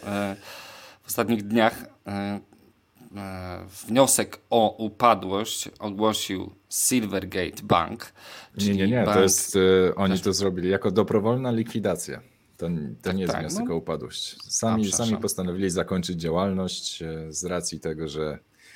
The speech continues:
Speaker 2: wypowiedziano im, e, umowę o finansowanie pożyczki. Śmieszne, że bank zaciąga pożyczkę, nie?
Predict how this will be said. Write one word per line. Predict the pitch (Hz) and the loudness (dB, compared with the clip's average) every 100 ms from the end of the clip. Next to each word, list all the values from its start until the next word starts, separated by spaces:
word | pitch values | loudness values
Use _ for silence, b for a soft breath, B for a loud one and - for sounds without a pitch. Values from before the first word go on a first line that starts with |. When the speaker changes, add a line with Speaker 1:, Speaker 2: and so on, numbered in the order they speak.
| b _ | b _
Speaker 2:
wypowiedziano | 107 110 113 110 113 110 107 | 2 4 2 4 4 4 4
im, | 104 101 104 101 | 2 0 0 -2
e, | - 95 92 92 | -2 -4 -2 -2
umowę | 101 101 98 92 | -2 0 0 2
o | 90 | 0
finansowanie | 85 110 101 101 98 95 92 92 90 - _ _ | -2 -2 0 0 -2 -2 0 -2 -4 -8 _ _
pożyczki. | - 82 87 - 90 87 92 | -8 -6 -6 -4 -4 -4 -10
Śmieszne, | 92 156 127 92 | -2 0 2 0
że | 90 | 0
bank | 87 95 | 0 0
zaciąga | 92 85 87 82 | -2 -2 -2 -2
pożyczkę, | 95 85 69 - 76 | -2 -4 -6 -10 -6
nie? | 98 | -6